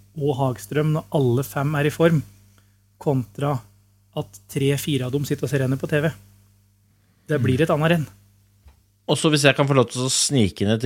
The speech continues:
Speaker 3: rolig, eh, tips og råd til, eh, de norske jentene, og kanskje spesielt Lotta, Tiril, eh, og til dels, eh, Anne Kjersti da. Eh,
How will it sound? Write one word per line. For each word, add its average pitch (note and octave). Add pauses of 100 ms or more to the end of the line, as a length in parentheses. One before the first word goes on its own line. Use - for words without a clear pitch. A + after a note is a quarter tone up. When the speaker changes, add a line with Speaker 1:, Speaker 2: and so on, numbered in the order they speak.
Speaker 3:
rolig, G#2 (160)
eh, A2
tips -
og A2+
råd A2
til, G2+ (120)
eh, G2+
de G#2
norske G#2+
jentene, A2
og A#2
kanskje F#2+
spesielt G2+
Lotta, G2 (580)
Tiril, F2 (800)
eh, F#2
og F#2
til F#2+
dels, F2+
eh, F#2
Anne F#2
Kjersti G2+
da. A2+ (460)
Eh, F2